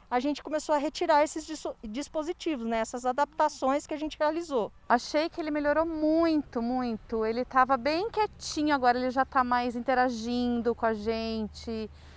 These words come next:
Speaker 2: tá melhor, ah, ah, tudo, o, o cognitivo, o físico dele tá tudo bem melhor,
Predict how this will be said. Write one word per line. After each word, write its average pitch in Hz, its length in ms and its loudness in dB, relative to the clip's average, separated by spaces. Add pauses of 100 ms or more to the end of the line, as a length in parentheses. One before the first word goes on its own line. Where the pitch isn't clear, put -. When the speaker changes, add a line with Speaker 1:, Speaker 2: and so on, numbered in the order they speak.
(380)
Speaker 2:
tá 254 140 10
melhor, 247 680 8
ah, 214 400 8 (440)
ah, - 20 -18 (220)
tudo, 202 640 0 (120)
o, 220 120 -8
o 208 560 -8
cognitivo, 254 1500 0
o 226 60 0
físico 277 760 -2
dele 226 300 -2
tá 254 100 -4
tudo 302 300 -4
bem 285 220 -2
melhor, 202 520 0